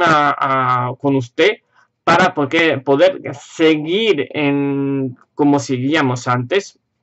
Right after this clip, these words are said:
En la estela, es decir, y abandonar el partner de YouTube. Por lo tanto, este es un llamamiento de que, mm, todo el mundo que vea estos vídeos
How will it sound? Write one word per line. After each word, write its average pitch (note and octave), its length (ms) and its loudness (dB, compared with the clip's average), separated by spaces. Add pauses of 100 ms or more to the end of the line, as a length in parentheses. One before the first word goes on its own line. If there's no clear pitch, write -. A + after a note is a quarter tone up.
(640)
En B2+ 200 2
la A#2 260 2
estela, C3 440 0
es E3 240 0
decir, F3 280 0 (760)
y B3 340 2 (400)
abandonar D3+ 540 2
el D#3+ 140 -2
partner D3 340 0
de C#3 100 2
YouTube. C3 360 0
Por C#3+ 140 4
lo B2+ 60 2
tanto, A#2+ 460 0 (800)
este E3+ 400 2
es G3 100 -2
un G3+ 140 4
llamamiento F3 760 2
de C3+ 360 2
que, C3 380 0
mm, C3 420 0
todo D#3 260 2
el E3+ 60 2
mundo D#3 680 4
que C3 120 -2
vea D3 180 2
estos B2+ 340 -6
vídeos D#3 420 2